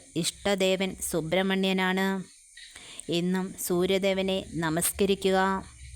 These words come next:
ദിവസവും സുബ്രഹ്മണ്യ മന്ത്രം ജപിക്കുന്നത് വളരെ നല്ലതാണ്. മകയിരം, പുണർദം, ആയില്യം എന്നീ നക്ഷത്രങ്ങളിൽ ശുഭകാര്യങ്ങൾ തുടങ്ങരുത്. സുബ്രഹ്മണ്യ ക്ഷേത്രത്തിൽ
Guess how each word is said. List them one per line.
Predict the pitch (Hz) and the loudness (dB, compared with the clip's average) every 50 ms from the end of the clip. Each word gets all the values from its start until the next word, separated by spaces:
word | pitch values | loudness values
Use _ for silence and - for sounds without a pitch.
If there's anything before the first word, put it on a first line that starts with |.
| - - - - - - - - - - - - - - - - - - 196 | -16 -16 -18 -18 -18 -18 -18 -18 -16 -16 -14 -14 -14 -14 -16 -12 -6 -2 2
ദിവസവും | 240 240 226 254 254 - 254 254 247 247 233 208 - | 2 4 4 4 4 4 4 2 2 2 0 -2 -2
സുബ്രഹ്മണ്യ | - 214 190 185 196 214 226 220 226 226 226 226 226 226 | -2 -2 0 0 2 2 4 4 4 4 4 4 4 4
മന്ത്രം | 220 214 208 214 208 208 196 175 | 2 2 2 0 0 0 -2 0
ജപിക്കുന്നത് | - 170 170 175 190 185 - 208 202 202 196 190 190 190 196 - 180 185 175 | 2 2 2 2 0 0 0 0 0 2 2 2 0 0 -2 -4 -6 -4 -2
വളരെ | 170 170 175 180 190 190 196 196 190 - - 165 180 | 0 2 2 2 2 2 2 0 0 -2 -4 -4 -2
നല്ലതാണ്. | 170 170 175 175 185 180 185 185 185 185 190 190 190 190 190 - - - - - - - - - - - - - - - - - - - 165 170 | 0 0 2 2 2 2 2 0 0 0 0 0 -2 -2 -4 -6 -12 -18 -20 -20 -20 -20 -20 -20 -20 -20 -20 -20 -20 -20 -20 -20 -10 -4 -2 -2
മകയിരം, | 175 175 170 190 190 190 190 185 185 185 190 196 - - - - - | 0 0 0 2 2 4 4 4 2 2 -2 -4 -10 -14 -20 -10 -6
പുണർദം, | - 175 175 180 185 190 190 185 175 190 185 185 185 185 - - - - - | -2 -2 0 0 0 0 0 0 0 -2 -2 -2 -4 -8 -14 -20 -10 -4 -2
ആയില്യം | 180 185 190 190 196 202 208 208 202 196 185 175 - - - - | 0 2 2 2 2 2 2 2 2 2 0 0 -4 -10 -8 -4
എന്നീ | 196 196 196 202 202 208 220 226 220 | -2 -2 0 2 2 2 2 2 2
നക്ഷത്രങ്ങളിൽ | 196 185 185 - - 214 202 208 - 208 208 202 196 190 190 190 - - - | 2 0 -2 0 0 -2 -2 -2 -2 -2 0 0 2 2 0 0 -2 -4 -4
ശുഭകാര്യങ്ങൾ | - 190 175 170 202 202 190 190 185 185 185 180 185 175 180 180 180 - | -2 -2 0 0 0 0 0 0 0 0 0 0 0 0 -2 -4 -4 -2
തുടങ്ങരുത്. | 180 170 170 175 180 185 190 185 190 180 190 190 190 190 190 - - - - - - - - - - - - - - - - - - | -2 0 0 0 0 0 0 0 2 2 2 2 0 0 -2 -6 -10 -18 -20 -20 -20 -20 -20 -20 -20 -20 -20 -20 -18 -8 -6 0 4
സുബ്രഹ്മണ്യ | 254 240 220 202 233 254 254 247 247 247 254 247 - | 4 4 4 4 2 2 4 4 4 4 2 2 0
ക്ഷേത്രത്തിൽ | - 247 240 240 - 233 233 233 233 | 0 0 0 2 2 0 0 2 0